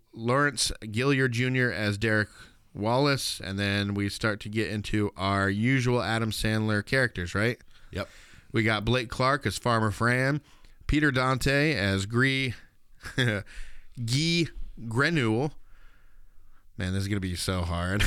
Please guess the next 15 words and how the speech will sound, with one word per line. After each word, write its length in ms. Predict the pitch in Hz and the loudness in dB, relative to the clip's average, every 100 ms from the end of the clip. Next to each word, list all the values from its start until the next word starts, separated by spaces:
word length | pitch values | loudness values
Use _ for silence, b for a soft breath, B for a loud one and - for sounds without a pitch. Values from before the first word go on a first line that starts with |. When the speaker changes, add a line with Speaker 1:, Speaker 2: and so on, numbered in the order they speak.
| - | 2
Speaker 1:
<laughs> 100 | - | 2
I 140 | 175 | 0
don't 180 | - 220 | 2 2
know 140 | 175 156 | 2 2
how 120 | 147 | 0
to 60 | |
pronounce 380 | 131 143 135 120 | 0 2 2 0
Cajun 400 | - 123 113 113 | 0 0 2 2
names. 320 | 110 110 117 - B B B - | 4 4 2 -2 B B B 0
Uh, 180 | 120 127 | 2 2
Jonathan, 720 | 127 156 180 - 180 165 160 | 2 2 2 4 4 4 4
uh, 280 | 147 127 120 | 4 4 4
Luffren 580 | 127 147 - 160 151 147 | 4 2 4 2 4 2
as 380 | 120 113 110 101 | 2 2 2 2
Lyle 720 | 110 127 135 131 127 107 | 4 4 4 4 2 -2